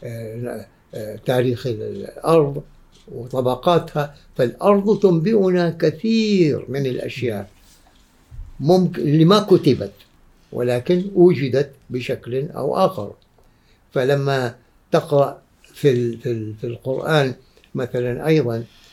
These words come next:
"إذا زلزلت الأرض زلزالها وأخرجت الأرض أثقالها"،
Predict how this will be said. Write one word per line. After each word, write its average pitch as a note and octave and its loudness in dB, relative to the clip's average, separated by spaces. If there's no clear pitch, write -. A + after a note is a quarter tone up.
"إذا C3 0
زلزلت D3 2
الأرض B2 0
زلزالها A2 -6
وأخرجت D3+ 2
الأرض B2 0
أثقالها"، B2 -4